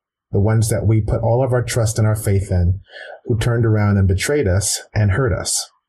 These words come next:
more so than anybody else could. That's the fantasy.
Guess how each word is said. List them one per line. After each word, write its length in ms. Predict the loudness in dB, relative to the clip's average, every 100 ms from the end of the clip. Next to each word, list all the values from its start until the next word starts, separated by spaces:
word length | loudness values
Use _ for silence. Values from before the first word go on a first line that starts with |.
| _ _ _ _ _ -6
more 160 | -2 0
so 160 | 0
than 160 | 0 0
anybody 420 | 2 2 2 2
else 220 | 0 -2
could. 300 | -4 -4 -6 -10 _ _ _ -6
That's 240 | -4 -4
the 100 | -4
fantasy. 640 | 0 0 0 -2 -2 -4